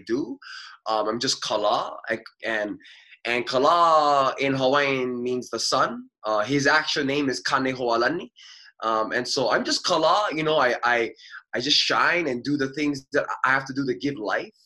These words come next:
um, to everybody around me. You know, so it's kind of a prophetic name in that sense, um, on my life. And currently, I actually operate in,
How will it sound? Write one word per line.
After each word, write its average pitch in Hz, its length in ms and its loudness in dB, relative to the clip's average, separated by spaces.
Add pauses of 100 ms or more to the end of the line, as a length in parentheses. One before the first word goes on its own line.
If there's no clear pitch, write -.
(180)
um, 98 560 -2
to 135 140 -4
everybody 117 460 -2
around 107 360 -2
me. 247 300 -10 (380)
You 139 80 -4
know, 135 60 4
so 139 120 0
it's 123 80 -2
kind 156 140 2
of 143 100 2
a 139 60 -2
prophetic 139 460 -2
name 139 340 -4
in 139 80 -2
that 117 180 0
sense, 139 480 -4
um, 110 300 0
on 117 100 -2
my 110 160 0
life. 104 160 -6 (800)
And 110 260 0
currently, 151 540 0
I 120 180 2
actually 120 300 -2
operate 120 400 -2
in, 117 120 -8